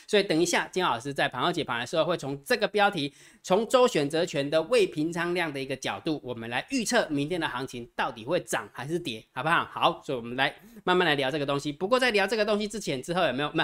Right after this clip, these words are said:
之前我们来聊一个是不是高手盘呢？建安老师在定这个调性的时候，大盘的调性的时候，要么就偏多，要么就偏空，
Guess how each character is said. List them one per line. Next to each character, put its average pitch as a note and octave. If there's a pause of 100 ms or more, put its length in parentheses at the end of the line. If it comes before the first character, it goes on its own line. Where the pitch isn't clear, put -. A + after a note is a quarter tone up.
(160)
之 A3+
前 D#3 (220)
我 B2+
们 B2+
来 C#3+
聊 C#3
一 D3+
个 D3 (280)
是 -
不 G3
是 G3
高 F#3+
手 F3
盘 B2
呢？ D3 (500)
建 A3+
安 A3+
老 B2+
师 -
在 G3
定 F#3+
这 G3+
个 F3
调 F3
性 E3+
的 D3+
时 D#3+
候， D#3
大 G3
盘 D3
的 D3
调 E3+
性 D#3
的 C#3+
时 D#3+
候， D3
要 A3
么 A#2
就 D3
偏 D3+
多， D3+ (280)
要 A3+
么 A2+
就 D3
偏 D#3
空， D3